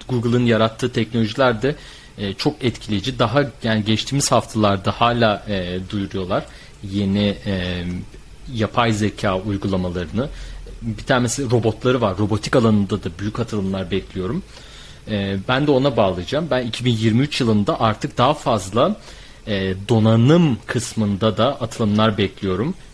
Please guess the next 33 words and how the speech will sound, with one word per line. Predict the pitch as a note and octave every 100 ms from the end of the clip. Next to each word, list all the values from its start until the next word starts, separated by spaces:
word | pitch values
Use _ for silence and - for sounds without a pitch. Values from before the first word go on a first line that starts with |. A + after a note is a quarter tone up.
| -
Çünkü | B2+ A#2 -
inanılmaz, | A#2+ A2+ A#2+ A#2 B2+ - - - A#2
e, | G2+ F#2 F#2
ben | B2 A#2
size | C3 -
söyleyeyim, | B2 G2+
donanımın | B2 B2+ C3 B2+
yılı | B2+ A2+ G2+
olacak | F#2+ F2+ G#2 -
bu | G2+
yıl, | F#2+
iki | G2+ -
bin |
yirmi | G#2+ G2+
üç. | A2 -
Ben, | C#3 C#3 A#2+ B2+
yani | C#3 C3
bu | D#3
hissiyat | - E3 - - F#3+ G3+ - - - -
ve | A3
biraz | A#3 D#3+ A2
da | F3 G#3 - -
hani | - C3+ B2 -
piyasayı | G3 F3+ - C3+ C3 C3+
okuma | B2 - B2
gibi | A2+ G#2 F#2+
değerlendirebiliriz | G#2 F#2 F#2+ F#2 F#2+ F2+ F#2+ F3
ama | D#3 A#2 G2+
donanımlar | A2 A2+ A#2 B2+ D3+
da | B2+ G#2+
büyük | G#2 -
şekilde | - - F#2 F2+
geliyor. | F2+ F2 C3